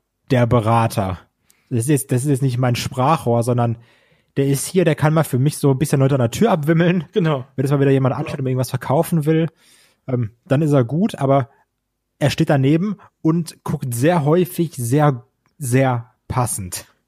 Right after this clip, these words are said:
Speaker 2: Genau, das ist nämlich das Wichtige. Während ja ein Roman komplett versteinert ist eigentlich, der, äh, zeigt ja relativ wenig Mimik,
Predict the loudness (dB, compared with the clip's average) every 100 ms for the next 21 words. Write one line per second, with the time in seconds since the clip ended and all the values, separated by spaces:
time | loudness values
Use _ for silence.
0 | _ -2 0 0 0 0 0 -2 -2 -2
1 | -4 -4 -2 0 0 0 -2 -2 -2 -2
2 | 2 2 0 -8 _ _ _ -20 -4 -2
3 | 0 -2 -2 0 2 2 0 -4 -12 -10
4 | -10 -12 -16 -18 -8 -4 -4 -6 -10 _
5 | -8 -8 -12 -16 -6 -2 2 0 0 0
6 | 0 0 0 2 2 0 -4 -2 -2 -2